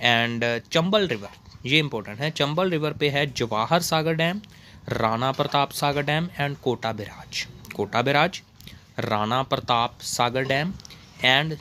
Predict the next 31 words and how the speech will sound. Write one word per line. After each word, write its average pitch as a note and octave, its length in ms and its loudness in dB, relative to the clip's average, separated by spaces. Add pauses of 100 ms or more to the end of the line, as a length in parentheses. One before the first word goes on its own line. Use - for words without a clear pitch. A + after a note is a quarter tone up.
जवाहर A#2 580 -4
सागर G#2 420 -8
डैम। - 580 -14 (300)
जवाहर G#2 360 0
सागर C#3+ 280 0
डैम, D#3+ 280 0
राणा A2+ 300 -4
प्रताप B2+ 380 -2
सागर C3+ 280 -2
डैम D3 260 2 (120)
and C#3 180 -4
कोटा A#2+ 320 0
बैराज। G2+ 420 -10 (520)
Next C#3+ 260 2
वन G3 120 0
मध्य D3+ 340 2
प्रदेश। - 520 -8 (500)
मध्य D#3+ 220 4
प्रदेश G3 460 2
में F#3 140 2
नर्मदा C#3 500 2
रिवर, A2 300 -4 (140)
नर्मदा C3 480 -4
रिवर, G2+ 280 -8 (400)
ये A#2 500 2
हमारी, A2+ 400 -2 (600)
अ, G#2+ 300 2 (440)
वेस्ट B2 320 2
फ्लोइंग B2+ 380 -6
रिवर B2 280 -4
है E3+ 200 -2